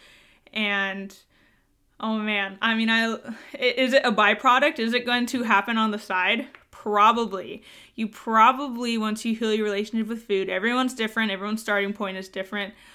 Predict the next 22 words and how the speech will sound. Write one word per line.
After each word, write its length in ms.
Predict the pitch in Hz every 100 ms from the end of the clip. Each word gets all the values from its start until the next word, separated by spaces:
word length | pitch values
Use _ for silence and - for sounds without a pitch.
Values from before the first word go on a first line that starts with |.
| - - _
Um, 320 | 208 185 185 240
a 80 |
lot 260 | 240 214 240
of 100 | 277
you, 120 | 254
yeah, 300 | 233 254 269 240
you 120 | 247
<laughs> 0 |
might 280 | 262 269 262
lose 260 | 262 233
weight 280 | 208 214 214
after 240 | 208 202 214
you 100 | 208
heal 180 | 196 196
that 120 | 196
relationship 640 | 196 196 196 208 208 202
with 140 | 196 -
food 300 | 208 202 196
and 160 | 185
build 280 | 196 196 190
healthier 460 | - 202 196 190 190
lifestyles, 760 | 180 180 - 190 180 180